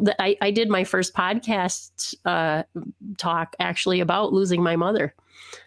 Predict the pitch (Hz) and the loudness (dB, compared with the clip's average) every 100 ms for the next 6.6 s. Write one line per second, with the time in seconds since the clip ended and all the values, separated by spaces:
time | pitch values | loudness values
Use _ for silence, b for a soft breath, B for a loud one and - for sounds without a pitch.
0 | B 180 - 185 170 - 196 180 175 175 | B -2 0 0 0 2 2 2 2 2
1 | 170 - 170 170 170 165 180 175 170 165 | 0 0 0 0 -2 -2 0 2 2 2
2 | 151 156 175 175 - 175 170 - 202 180 | 2 2 0 -2 -2 -2 -2 -4 -4 0
3 | 180 170 160 165 156 170 170 170 160 175 | 0 0 0 -2 -2 -2 -2 -2 -2 -2
4 | - 180 165 160 160 156 - 165 - 170 | 0 0 0 0 0 0 0 -2 -2 -2
5 | 170 156 156 160 156 160 165 160 - 160 | 0 0 2 2 2 0 0 -2 -2 -2
6 | 160 151 170 160 160 156 | 0 -2 -2 -2 -2 -4